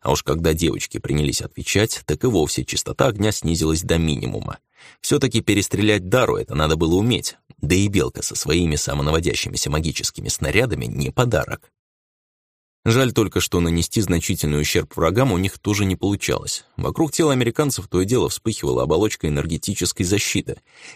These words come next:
Не личной, работали артефакты, но это было еще хуже, хоть и ожидаемо. Особенно если вспомнить лыжи, которыми пользовались янки. Тоже поделка одаренного мастера. Впрочем, такие имелись у каждой команды.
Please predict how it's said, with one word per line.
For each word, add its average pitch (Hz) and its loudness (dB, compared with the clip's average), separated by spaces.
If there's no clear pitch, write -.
Не 151 4
личной, 135 0
работали - -2
артефакты, - -2
но 80 2
это 87 2
было 82 2
еще 82 0
хуже, - -2
хоть - -10
и - -2
ожидаемо. 85 0
Особенно 127 0
если 98 0
вспомнить 78 -2
лыжи, 131 2
которыми 82 0
пользовались 69 0
янки. - -6
Тоже 117 2
поделка 85 2
одаренного 65 0
мастера. - -6
Впрочем, 170 2
такие 131 2
имелись 110 2
у - -2
каждой 82 2
команды. - -4